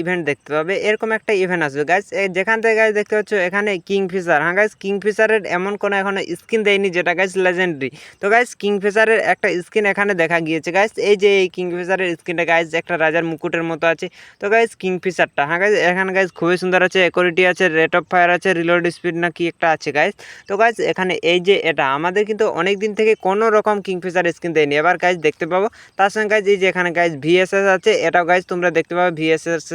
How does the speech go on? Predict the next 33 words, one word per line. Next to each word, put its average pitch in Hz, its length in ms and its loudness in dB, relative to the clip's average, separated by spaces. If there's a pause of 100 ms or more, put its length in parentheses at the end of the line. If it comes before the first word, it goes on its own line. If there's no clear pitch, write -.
এর 165 140 -4
কালারটা। 160 360 0 (340)
তো - 120 -8
গাইস 196 140 2 (160)
ভিএসএস 151 440 0
এর 240 140 0
কালার 226 260 4
হয়তো 220 160 2 (100)
অনেকেই 208 340 2
দিয়েছে 185 260 0 (120)
গাইস, 190 160 2 (140)
এই 190 140 4
দুটো 180 180 2 (100)
গানের 220 200 2 (140)
স্কিনটা 202 300 -4
কিন্তু 196 220 -2
সব 165 120 -2 (160)
থেকে 220 180 -4 (120)
কম 185 120 0 (100)
দিয়েছে 156 300 -2
গাইস 143 140 -2 (140)
ভিএসএস 165 600 -4 (380)
আর 170 160 0
গাইস 180 260 -2
কিংফিশার। 143 480 -6
তো - 120 -2
গাইস 208 160 0 (100)
এবার 160 240 2
আমরা 156 140 -2 (100)
দেখতে 156 200 -4
পাবো 175 200 -2
ভিএসএস 165 400 -4 (140)
আর 156 60 0